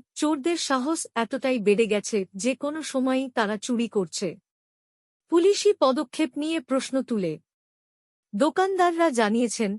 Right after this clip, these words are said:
একাধিকবার হীরাপুর থানার পুলিশের কাছে এই সব চুরির ঘটনা নিয়ে অভিযোগ জানানো হলেও কোন পদক্ষেপ নেওয়া হয়নি। পুলিশের পক্ষ থেকে এই সব চুরির ঘটনা ছোটদের কাজ বলে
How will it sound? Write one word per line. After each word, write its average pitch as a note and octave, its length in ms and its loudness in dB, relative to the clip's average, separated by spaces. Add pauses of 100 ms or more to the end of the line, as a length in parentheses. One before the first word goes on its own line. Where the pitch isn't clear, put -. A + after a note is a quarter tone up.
(160)
একাধিকবার C#4+ 720 0
হীরাপুর B3 460 -2 (100)
থানার A#3 340 -2
পুলিশের G#3 440 -2
কাছে G3+ 340 -4 (140)
এই C4 200 0
সব C4 260 -4
চুরির C#4 360 -4
ঘটনা A#3+ 440 -4
নিয়ে C4 220 0
অভিযোগ A3+ 560 0
জানানো G3 380 -2
হলেও G#3+ 320 0 (120)
কোন D4+ 260 -4
পদক্ষেপ A#3 600 -2
নেওয়া F#3+ 240 0
হয়নি। F3+ 360 -4 (1040)
পুলিশের F#4 420 4
পক্ষ - 320 0
থেকে D4 300 -2 (140)
এই C4+ 180 0
সব D4+ 280 -2
চুরির C#4 340 0
ঘটনা G3 420 -2 (440)
ছোটদের E4 480 0
কাজ B3+ 260 2 (100)
বলে A#3 220 2